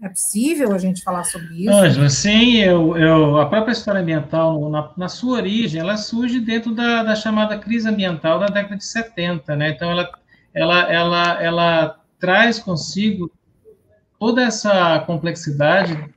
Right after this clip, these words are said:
Speaker 2: desse, desse cenário periférico no qual ela tá envolvida, que isso aqui é a crise ambiental, que vai atingir a década de setenta, e, e que, portanto, ela, ela, ela surge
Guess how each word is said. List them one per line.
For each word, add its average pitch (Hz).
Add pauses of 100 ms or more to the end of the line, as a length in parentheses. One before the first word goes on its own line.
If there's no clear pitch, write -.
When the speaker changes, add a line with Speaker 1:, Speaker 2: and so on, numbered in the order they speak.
Speaker 2:
desse, 147 (300)
desse 147
cenário 165
periférico 165
no 147
qual 156
ela 151
tá 139 (240)
envolvida, 147
que -
isso 190
aqui 240
é 269
a 262
crise 190
ambiental, 156 (220)
que 165
vai 165
atingir 147
a 143
década 143
de 143
setenta, 165
e, 196 (100)
e 180
que, 208
portanto, 220
ela, 226
ela, 226 (260)
ela 208
surge 240